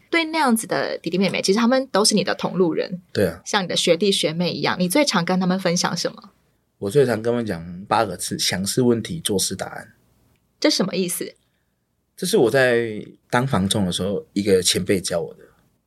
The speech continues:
Speaker 2: 因为他发现我都坐在那里，没有出去啊，没有一个 sales 该有的 style。
Speaker 1: 嗯。
Speaker 2: 然后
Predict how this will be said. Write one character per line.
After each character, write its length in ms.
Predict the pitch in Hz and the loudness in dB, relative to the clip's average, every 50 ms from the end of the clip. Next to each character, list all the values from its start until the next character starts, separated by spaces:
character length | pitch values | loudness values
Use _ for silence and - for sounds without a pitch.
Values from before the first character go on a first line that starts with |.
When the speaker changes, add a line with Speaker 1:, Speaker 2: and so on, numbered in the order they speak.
| _ _ _ _ _ _ _ _ _ _ _ | _ _ _ _ _ _ _ _ _ _ _
Speaker 2:
因 100 | - 156 | 0 2
为 20 | |
他 100 | 147 143 | 2 2
发 120 | 139 143 127 | 4 2 2
现 160 | 123 139 117 | 2 0 -2
我 80 | 101 95 | -2 0
都 120 | 117 110 | 0 0
坐 160 | - - 104 | 0 0 0
在 80 | 101 101 | 0 0
那 120 | 101 90 | -2 -4
里， 160 | 87 85 - _ _ | -8 -10 -16 _ _
没 120 | - 120 | 0 2
有 60 | 110 98 | 2 2
出 160 | - - 113 | 0 -2 -2
去 260 | 104 - - 101 87 | -2 -2 -2 -2 -4
啊， 160 | 82 - - _ _ _ _ _ _ _ _ _ _ | -6 -8 -18 _ _ _ _ _ _ _ _ _ _
没 100 | - 139 | 0 0
有 60 | 131 | 2
一 20 | |
个 100 | 120 117 | 2 0
sales 540 | 110 - - 139 113 98 98 - - - 104 | 0 0 2 2 2 2 2 -2 -4 -6 -6
该 160 | - - 107 | -4 -4 -4
有 160 | 110 107 95 87 | -2 -4 -4 -6
的 340 | 95 90 85 85 92 92 - _ - | -4 -4 -4 -6 -8 -12 -18 _ -12
style。 840 | - - - - - - - - - - - 113 - - - _ _ _ _ _ _ _ _ _ _ _ | -10 -8 -6 -6 -6 -6 -6 -6 -4 -2 -2 -2 -2 -4 -10 _ _ _ _ _ _ _ _ _ _ _
Speaker 1:
嗯。 400 | - 277 381 453 233 175 - - - _ _ _ _ _ _ | -4 -2 -2 0 -2 -2 -4 -6 -16 _ _ _ _ _ _
Speaker 2:
然 120 | - 120 127 | -4 0 2
后 240 | 143 151 151 151 | 4 4 2 2